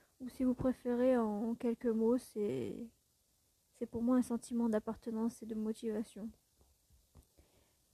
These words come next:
Puis pour finir, c'est, c'est vraiment une aventure gagnante pour tous, car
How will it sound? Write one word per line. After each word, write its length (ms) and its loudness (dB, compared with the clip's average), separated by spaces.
Puis 720 0
pour 160 -4
finir, 460 0
c'est, 680 -2
c'est 180 -10
vraiment 260 2
une 80 4
aventure 360 0
gagnante 360 2
pour 160 -2
tous, 240 -2
car 460 -2